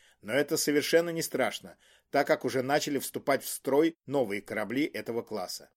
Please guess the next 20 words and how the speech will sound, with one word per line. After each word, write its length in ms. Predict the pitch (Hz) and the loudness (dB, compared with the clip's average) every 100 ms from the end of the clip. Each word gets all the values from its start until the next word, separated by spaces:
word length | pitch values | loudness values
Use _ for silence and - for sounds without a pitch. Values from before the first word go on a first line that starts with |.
| _ _ _ _ _ _ _ _ - | _ _ _ _ _ _ _ _ -10
Но 140 | 123 | -6
все 240 | - 156 | 0 6
они 160 | 170 175 | 6 4
не 140 | 170 | -2
способны 520 | 156 - 160 190 156 151 | -2 0 2 2 2 0
решить 360 | 147 - 147 | -2 -4 -6
сложившуюся 760 | - 127 131 139 127 139 123 113 | -6 -4 -2 -2 -4 -4 -4 -8
ситуацию 680 | - 104 127 143 - 165 151 _ _ | -10 -6 -2 -2 0 -2 -4 _ _
в 160 | 92 95 | -12 -2
борьбе 340 | 123 107 139 | -2 -2 -4
на 140 | 139 | -4
море. 340 | 131 127 117 104 _ _ _ _ | -4 -6 -8 -16 _ _ _ _
Нужны 480 | _ 101 113 123 165 | _ -10 -8 -2 2
броненосные 640 | 170 156 151 135 135 - 139 | 4 4 2 -2 -2 -4 -2
корабли 360 | 143 147 143 | 4 4 2
с 100 | 127 | -6
мощной 380 | 120 110 - 113 | -6 -8 -8 -6
артиллерией, 580 | 107 - 104 98 85 - _ _ _ | -6 -8 -8 -8 -12 -20 _ _ _
нужны 340 | 87 107 127 165 | -12 -6 -2 0
крейсера-разведчики, 1300 | 156 151 - 147 147 156 127 135 135 - 101 - - | 2 2 4 6 6 6 4 2 0 -2 -12 -18 -20